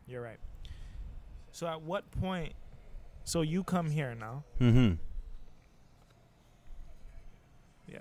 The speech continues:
Speaker 1: see, that's good. Sorry.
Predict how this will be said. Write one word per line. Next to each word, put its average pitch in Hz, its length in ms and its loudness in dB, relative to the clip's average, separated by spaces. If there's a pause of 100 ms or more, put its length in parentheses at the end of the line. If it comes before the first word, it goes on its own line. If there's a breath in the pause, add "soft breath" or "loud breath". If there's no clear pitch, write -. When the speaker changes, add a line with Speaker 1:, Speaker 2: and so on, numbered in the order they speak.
Speaker 1:
see, - 220 -18 (540)
that's - 180 -14
good. - 160 -8 (1900)
Sorry. - 720 -6